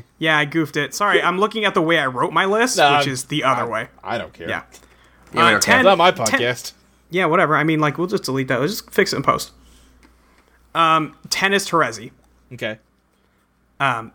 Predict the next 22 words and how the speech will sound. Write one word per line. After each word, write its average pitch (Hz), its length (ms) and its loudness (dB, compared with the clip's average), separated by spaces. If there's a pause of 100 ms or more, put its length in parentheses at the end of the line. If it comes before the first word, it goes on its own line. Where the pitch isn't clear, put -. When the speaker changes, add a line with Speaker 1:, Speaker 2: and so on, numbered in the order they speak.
(120)
Speaker 1:
I 147 80 -2
love 143 240 -2
Terezi. 147 420 -2 (220)
Speaker 2:
Yeah. 98 160 -16 (680)
Speaker 1:
Um, 170 160 2
I 175 100 4
will 277 200 2
say 349 240 2
that, 285 120 0
like, 233 180 -2
my 190 100 0
top - 240 -2
ten 196 280 -4
wasn't 156 280 -6
super 151 320 -4
difficult 151 380 -2
to 139 80 -8
pick, 151 360 -2
'cause 135 300 -4
at 143 200 -4
some 151 300 -2
point, 180 380 0